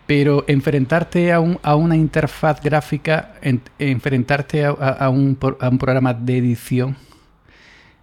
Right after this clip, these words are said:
eh, y saber para qué sirve cada botoncito y saber que, que si aquí tienes que meter un poquito de, de no sé qué, de un efectito, hay que entender, saber,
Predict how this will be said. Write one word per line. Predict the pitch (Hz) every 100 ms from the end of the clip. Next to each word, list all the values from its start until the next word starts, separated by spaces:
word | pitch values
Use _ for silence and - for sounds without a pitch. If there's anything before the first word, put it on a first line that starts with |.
| _ -
eh, | - 117 113 113 107 107 - - -
y |
saber | 117 120 127 127
para | - 123 113
qué | 123
sirve | 135 123 120
cada | 127 120 117
botoncito | 120 120 117 - 139 135 123 127 - _ -
y |
saber | - 110 113 -
que, | 143 117 - 131 - 110 101 -
que | 131 113
si | 139
aquí | 117 131
tienes | 131 120
que | - 127
meter | 117 120
un | 120
poquito | 123 120 123 120 110
de, | 113 - - - - - _ _ _
de | 117 113 110
no | 107
sé | 110 101
qué, | 139 135 123 131 123
de | 117
un | 117
efectito, | - 107 - 131 131 - 127 - - -
hay | 131
que | 123 131 120 -
entender, | 120 113 107 127 143
saber, | - 123 123